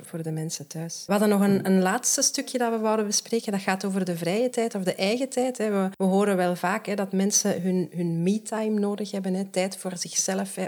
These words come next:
om dan ook een betere partner of een betere ouder te kunnen zijn. Maar met kleine kindjes in huis is er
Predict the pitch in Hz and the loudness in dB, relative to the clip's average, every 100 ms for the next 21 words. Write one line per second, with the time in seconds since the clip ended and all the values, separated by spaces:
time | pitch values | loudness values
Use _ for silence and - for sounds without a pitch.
0 | 185 190 165 - 190 190 175 180 190 180 | -2 0 0 -2 -2 -2 0 0 0 -6
1 | 180 170 - 180 175 - 170 165 165 175 | -4 -6 -4 -6 -6 -6 -6 -4 -2 -4
2 | 180 165 - 170 170 165 _ - 165 170 | -4 -6 -2 -2 -4 -8 _ -10 -6 -4
3 | 160 156 143 147 - _ _ - 165 175 | -4 -4 -4 -8 -12 _ _ -4 0 0
4 | 160 - 196 196 180 220 254 - 226 - | 0 2 4 4 0 -2 -2 0 0 0
5 | 202 185 185 - 185 180 | 2 0 0 -4 -4 -4